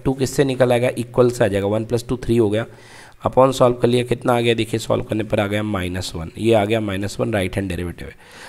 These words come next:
अब लेफ्ट हैंड डेरिवेटिव की बात करी जाए तो लेफ्ट हैंड डेरिवेटिव टू minus h equal to, मैं याद करा देता हूँ आपको, limit h tends to zero, ओके, f of two minus h minus f two upon minus h, ठीक है ना। तो f of two minus h यानी दो से कम,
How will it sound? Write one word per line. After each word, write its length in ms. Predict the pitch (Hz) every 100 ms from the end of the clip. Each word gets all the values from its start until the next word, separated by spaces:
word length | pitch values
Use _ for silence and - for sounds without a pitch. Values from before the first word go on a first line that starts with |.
| -
अब 120 | -
लेफ्ट 280 | 131 135 -
हैंड 120 | 156
डेरिवेटिव 360 | 151 147 143 143
की 100 | 139
बात 220 | 135 123
करी 220 | - 131 131
जाए 100 | 127
तो 160 | -
लेफ्ट 240 | 117 - 123
हैंड 120 | 123
डेरिवेटिव 380 | 120 117 117 120
टू 100 | 120 123
minus 320 | 117 110 104
h 140 | 104 117
equal 260 | - 110
to, 80 | 110
मैं 120 | 110
याद 180 | 104 101
करा 200 | - 98
देता 220 | 98 -
हूँ 60 | 110
आपको, 140 | -
limit 360 | 113 110 120 123
h 160 | 127 -
tends 300 | - 113 110
to 140 | 127 120
zero, 240 | 98 110 151 - - _ _ _ _ -
ओके, 280 | - - 147 - - - - -
f 240 | 120 -
of 180 | 143 131
two 180 | - 135 131
minus 420 | 123 113 117 -
h 240 | 123 - - - 107 104
minus 360 | 101 110 107 -
f 200 | 113 - -
two 120 | 135 120
upon 360 | 101 101 101 104
minus 380 | 90 87 92 92
h, 200 | - -
ठीक 140 | 113
है 60 | 113
ना। 100 | 143 - - - - -
तो 60 | -
f 200 | 117 -
of 140 | 143
two 160 | - 151
minus 300 | 143 139 156
h 120 | 147
यानी 140 | 139
दो 200 | 127 131
से 160 | 135 135
कम, 280 | - 101